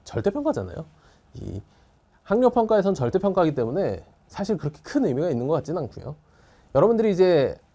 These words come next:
학교에서 보실 내신이죠. 곧 있으면 이 학기 중간고사가 다가오실 텐데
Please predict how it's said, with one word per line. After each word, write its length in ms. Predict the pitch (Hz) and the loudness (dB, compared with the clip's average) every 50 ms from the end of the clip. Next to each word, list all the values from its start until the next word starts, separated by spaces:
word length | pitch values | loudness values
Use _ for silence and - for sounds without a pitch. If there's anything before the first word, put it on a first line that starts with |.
| _ _ _ | _ _ _
학교에서 520 | - 262 262 - - 269 247 233 214 226 | 0 0 0 0 0 4 4 4 4 4
보실 360 | 190 143 143 135 147 127 - 113 | 2 0 0 0 0 -2 -2 0
내신이죠. 580 | 113 131 151 165 233 220 147 104 127 135 - - - _ - | 2 4 4 4 4 2 2 0 0 -2 -2 -8 -20 _ -2
곧 120 | 147 147 | 0 0
있으면 680 | 160 156 - 165 165 180 202 220 226 226 233 233 226 - _ _ _ _ - | 0 0 -2 -4 -2 0 2 2 0 0 -2 -6 -14 -18 _ _ _ _ -14
이 140 | - 127 143 | -6 -2 -2
학기 200 | 143 135 - 143 | -2 0 -2 -8
중간고사가 460 | 139 135 127 131 135 135 120 135 135 | -6 -2 -2 0 0 0 -2 -2 -4
다가오실 420 | 123 127 101 110 113 110 110 107 110 | -4 -4 -4 -4 -4 -4 -4 -6 -6
텐데 360 | - 147 117 92 110 175 214 | -6 -6 -6 -4 -6 -8 -8